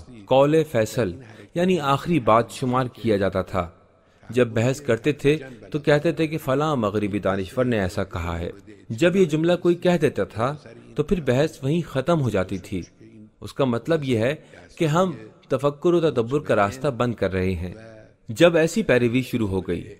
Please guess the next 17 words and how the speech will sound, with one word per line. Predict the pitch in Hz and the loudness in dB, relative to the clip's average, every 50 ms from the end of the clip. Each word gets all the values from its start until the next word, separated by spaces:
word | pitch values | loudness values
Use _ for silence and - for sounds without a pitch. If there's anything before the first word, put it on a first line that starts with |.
| - _ - 95 92 104 123 139 127 101 _ - | -20 _ -20 -20 -18 -16 -16 -16 -16 -18 _ -2
جب | 110 143 151 139 123 | 4 4 4 6 4
دوسروں | 139 135 - 170 170 165 | -2 -2 0 0 0 0
کی | 156 170 | 0 0
نظریات | 151 127 117 127 127 135 139 143 147 147 | 0 2 0 2 2 2 2 2 0 -2
کی | - 143 123 | -2 -2 -2
اطاعت | - - 120 127 131 127 135 | 2 4 4 4 2 2 -2
اس | 131 127 - | -6 -8 -2
طرح | - 139 147 151 | -2 0 0 0
سے | 139 139 123 | -2 -2 -4
شروع | 110 - 110 104 95 | -2 -2 -2 -2 0
ہو | 92 98 92 92 | -2 -2 -2 -2
گئی | 95 90 87 85 - - - - - - - | -2 -4 -4 -8 -12 -20 -20 -20 -16 -6 -2
اور | 151 156 | -2 0
حالت | 156 165 165 175 180 170 - 175 | 2 2 4 4 4 2 2 0
یہ | 190 185 | 2 2
ہو | 147 127 110 92 | 4 2 2 2
گئی | 101 95 90 | 2 0 -2